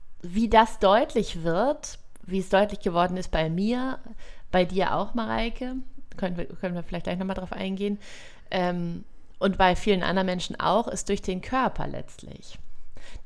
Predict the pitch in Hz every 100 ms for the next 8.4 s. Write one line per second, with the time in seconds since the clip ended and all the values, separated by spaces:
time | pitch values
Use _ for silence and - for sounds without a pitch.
0 | - - 180 175 - - - - - -
1 | 190 175 - 220 262 302 277 - 208 214
2 | 208 208 - - - - 180 175 180 -
3 | 175 - 160 - - 131 127 - 208 -
4 | - - 175 170 170 185 220 - - -
5 | - - 185 240 - 185 190 165 165 160
6 | 175 208 226 233 - 214 220 247 - -
7 | - - - - - - - - - -
8 | 196 202 196 -